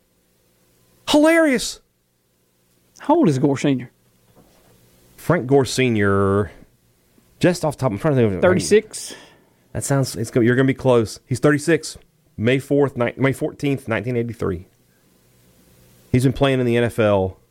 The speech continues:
Speaker 1: since two thousand and five as a running back. That is the ultimate anomaly. We talked about Kylan Hill
Speaker 2: Yeah.
Speaker 1: and, like, you only have so many carries. Frank Gore has a surplus of carries. He's got more carries than anybody.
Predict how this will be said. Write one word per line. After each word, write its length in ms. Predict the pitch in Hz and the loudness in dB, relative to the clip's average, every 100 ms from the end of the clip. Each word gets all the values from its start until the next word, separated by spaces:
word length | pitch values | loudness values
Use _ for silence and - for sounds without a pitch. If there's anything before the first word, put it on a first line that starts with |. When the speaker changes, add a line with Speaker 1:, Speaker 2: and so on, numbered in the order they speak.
| _ _ _ _ _ - | _ _ _ _ _ -6
Speaker 1:
since 260 | - 107 - | -2 -2 -4
two 200 | - 156 | -2 0
thousand 420 | 147 127 107 101 | 0 -2 -2 -2
and 120 | 92 | -2
five 600 | - 92 92 82 - - _ _ _ _ - | -6 -10 -10 -14 -18 -20 _ _ _ _ -4
as 120 | 127 | 0
a 60 | 139 | 0
running 360 | 151 208 202 | 0 2 2
back. 280 | 127 95 - _ - | 0 -2 -8 _ -4
That 180 | 165 202 | 0 0
is 120 | 139 | -2
the 100 | 123 | -6
ultimate 380 | 120 135 107 110 | -6 -6 -4 -6
anomaly. 340 | 101 104 101 | -4 -4 0
We 80 | 147 | 0
talked 140 | 185 | 0
about 180 | 139 127 | 0 -2
Kylan 320 | - 117 117 | -2 -4 -2
Hill 340 | 101 107 117 117 | -2 0 0 -2
Speaker 2:
Yeah. 160 | 147 131 | -6 -4
Speaker 1:
and, 100 | 117 | -2
like, 160 | 104 | 0
you 60 | 123 | 0
only 100 | 117 | 0
have 120 | 120 | -2
so 80 | 123 | -4
many 120 | 120 | -8
carries. 440 | 104 117 127 135 - _ _ _ _ _ _ _ _ _ - | -4 0 0 -2 -8 _ _ _ _ _ _ _ _ _ -12
Frank 300 | - 196 247 135 | 0 0 0 2
Gore 360 | 170 185 143 | 4 6 4
has 220 | 127 135 | 2 -2
a 40 | 110 | -2
surplus 500 | - 147 143 127 - | 0 0 2 0 0
of 120 | 104 | -2
carries. 480 | 135 123 90 78 - | 0 0 -2 -10 -6
He's 260 | 160 226 | -2 -2
got 220 | 160 180 143 | 0 0 2
more 160 | 151 | 0
carries 300 | 147 143 131 | 2 0 0
than 80 | 123 | -2
anybody. 300 | 131 143 | -2 -2